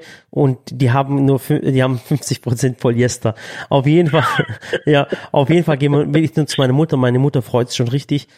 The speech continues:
Und meine Mutter hat mir ja, ähm, ich hab ja mit ihr schon telefoniert und die hat gefragt, "Wie geht's euch gerade?" Dann sagt sie, "Mama, uns geht's gut, gut. Es ist grad eine kleine Krise in Deutschland.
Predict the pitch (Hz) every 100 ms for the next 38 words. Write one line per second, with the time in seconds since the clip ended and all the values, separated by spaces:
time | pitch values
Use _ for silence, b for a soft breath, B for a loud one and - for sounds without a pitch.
0 | b b b _ 143 131 123 123 135 151
1 | 143 - 139 131 120 - 127 120 123 117
2 | 131 127 123 - 120 127 127 - 120 131
3 | 160 - b b b b 131 127 - 120
4 | - 123 127 120 135 - 107 139 - 139
5 | 135 135 120 - 127 156 139 - 131 -
6 | 123 - - 123 - 180 185 139 135 -
7 | 147 - 123 120 123 120 180 170 160 147
8 | 143 139 - 135 127